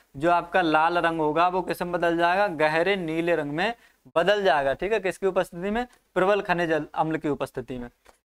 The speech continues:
यह रंग परिवर्तन अनुसार, अनुनाद के आधार पर संरचना परिवर्तन के कारण होता है। अब ये जो रंग इसमें परिवर्तन हो रहा है कि लाल रंग से कहाँ पहुंच गया, नीले रंग में, ये रंग किसके कारण हो रहा है, ये हो रहा है आपका अनुनाद के आधार पर, ठीक है,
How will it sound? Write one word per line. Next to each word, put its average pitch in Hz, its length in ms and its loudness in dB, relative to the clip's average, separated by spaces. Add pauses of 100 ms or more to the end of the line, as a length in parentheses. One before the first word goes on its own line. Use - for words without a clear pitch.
(120)
यह 185 280 2
रंग 208 220 0
परिवर्तन 170 500 0
अनुसार, 160 540 0
अनुनाद 190 600 0
के 226 200 0
आधार 170 460 2
पर - 160 -2 (280)
संरचना 185 600 0
परिवर्तन 170 560 0
के 185 180 -2
कारण 156 260 0
होता 139 340 0
है। 151 100 -4
अब 156 180 -2
ये 190 120 2
जो 214 120 0
रंग 185 260 0
इसमें 185 300 -4
परिवर्तन 165 460 -2
हो 139 100 -2
रहा 151 120 2
है 175 80 -2
कि 190 140 -2
लाल 151 420 0
रंग 165 180 -2
से 175 100 -2
कहाँ 170 220 -2
पहुंच 170 260 -4
गया, 196 240 0 (340)
नीले 175 440 0
रंग 151 200 0
में, 135 100 -6
ये 156 220 0
रंग 185 140 -2
किसके 190 300 -4
कारण 185 220 2
हो 180 100 0
रहा 180 140 2
है, 226 120 -2 (280)
ये 160 100 0
हो 170 140 4
रहा 170 140 4
है 175 60 2
आपका 190 540 -2 (240)
अनुनाद 180 640 2
के 180 260 0
आधार 139 380 2
पर, 131 120 -4
ठीक 170 220 -4
है, 185 160 -2